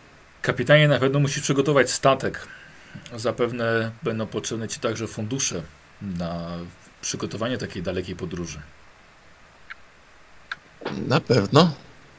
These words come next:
Speaker 2: Możemy liczyć na jakąś pomoc, jakąś
Speaker 1: Oczywiście.
Speaker 2: eskortę.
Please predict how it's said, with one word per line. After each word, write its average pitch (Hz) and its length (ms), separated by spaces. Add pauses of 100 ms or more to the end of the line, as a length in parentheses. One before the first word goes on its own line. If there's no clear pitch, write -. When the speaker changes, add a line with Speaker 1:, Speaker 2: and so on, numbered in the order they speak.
(520)
Speaker 2:
Możemy 120 340
liczyć 113 320
na 107 140
jakąś 101 560
pomoc, - 680
jakąś - 240
Speaker 1:
Oczywiście. - 200 (120)
Speaker 2:
eskortę. 95 480